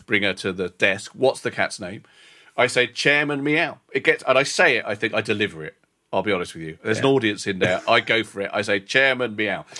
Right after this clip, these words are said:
Speaker 1: And it gets a big
Speaker 2: You can't
Speaker 1: laugh.
Speaker 2: resist it.
Speaker 1: Couldn't resist it.
Speaker 2: Yeah.
Speaker 1: Big laugh. I'm very happy with that. But I noticed that on her computer, the receptionist has just written down,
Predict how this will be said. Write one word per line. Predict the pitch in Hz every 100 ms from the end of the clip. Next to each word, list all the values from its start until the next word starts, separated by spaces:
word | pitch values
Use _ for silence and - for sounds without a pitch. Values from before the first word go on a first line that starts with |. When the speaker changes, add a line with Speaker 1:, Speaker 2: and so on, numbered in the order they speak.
| -
Speaker 1:
And | -
it | 131
gets | 160 151
a | 127
big | 180 170
Speaker 2:
You | 107
can't | 110
Speaker 1:
laugh. | 120
Speaker 2:
resist | 104 104 90 92
it. | 85
Speaker 1:
Couldn't | 180
resist | 147 113 107 113
it. |
Speaker 2:
Yeah. | 98 -
Speaker 1:
Big | - 180
laugh. | 110 101 98 -
I'm | 113
very | 156 127
happy | 107 98
with | 90
that. | 80 - - - _
But | - 156
I | 156
noticed | 160 240 220 - 85 -
that | -
on | 135 151
her | 156 170
computer, | 170 113 127 147 147
the | 92
receptionist | 104 170 - 131
has | 120
just | 107 131
written | 135 -
down, | 120 113 117